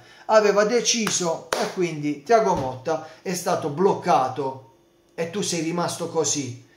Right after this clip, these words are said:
ok? Quindi questo è il ragionamento, bisogna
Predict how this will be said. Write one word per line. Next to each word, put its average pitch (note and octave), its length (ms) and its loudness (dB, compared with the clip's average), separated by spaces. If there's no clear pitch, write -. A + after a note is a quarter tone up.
ok? D3 500 0
Quindi F#3+ 320 0
questo F3 400 2
è D3+ 40 -2
il C#3+ 80 -2
ragionamento, C3+ 840 -8
bisogna D3+ 1040 2